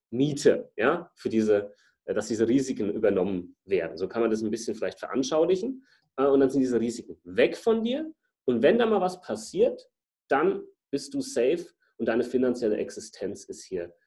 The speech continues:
nicht ruiniert. Es geht ja immer um Geld. Es geht ja nur um Geld bei Versicherungen. Das ist ganz klar, äh, damit, wenn was passiert, finanziell ein möglicher Schaden kompensiert werden kann. Darum geht's ja.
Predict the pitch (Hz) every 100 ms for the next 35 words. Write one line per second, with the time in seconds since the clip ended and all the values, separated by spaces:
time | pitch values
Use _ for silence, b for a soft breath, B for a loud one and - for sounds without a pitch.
0 | _ 92 - 95 98 90 123 123 208 208
1 | 113 - - 110 113 127 196 240 226 143
2 | 107 92 87 - - 87 120 131 - 160
3 | 170 - 175 151 220 220 B B - 117
4 | 117 139 - 170 156 - 127 - 165 165
5 | _ - 156 143 - - 117 123 - _
6 | _ 98 98 104 - _ _ _ _ _
7 | _ - 123 127 113 101 107 110 101 95
8 | 113 - - - - - 120 147 110 107
9 | - -